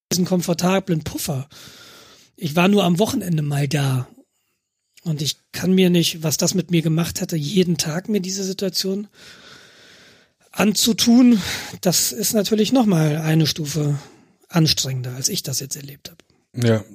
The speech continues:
Speaker 2: das kann ich nachvollziehen. Ich hatte Glück in dem Fall, dass ich wirklich sehr, sehr entfernt war und, äh, wirklich das,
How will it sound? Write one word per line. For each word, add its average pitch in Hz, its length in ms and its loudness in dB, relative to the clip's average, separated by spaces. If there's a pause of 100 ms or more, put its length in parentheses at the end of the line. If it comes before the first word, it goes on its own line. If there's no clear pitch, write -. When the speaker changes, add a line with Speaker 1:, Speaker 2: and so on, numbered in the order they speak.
(200)
Speaker 2:
das - 340 -18 (720)
kann 127 160 -10
ich 117 120 -4
nachvollziehen. 107 800 -2 (100)
Ich 120 280 -6
hatte 131 160 6
Glück 147 340 2
in 139 120 4
dem 135 180 4
Fall, 135 380 4
dass 123 200 -2
ich 123 180 -8
wirklich 123 460 -2 (540)
sehr, 117 280 2
sehr 120 140 4
entfernt 120 500 0
war 143 260 4
und, 117 300 -4
äh, 113 260 -6 (440)
wirklich 101 600 -8 (440)
das, 110 220 -8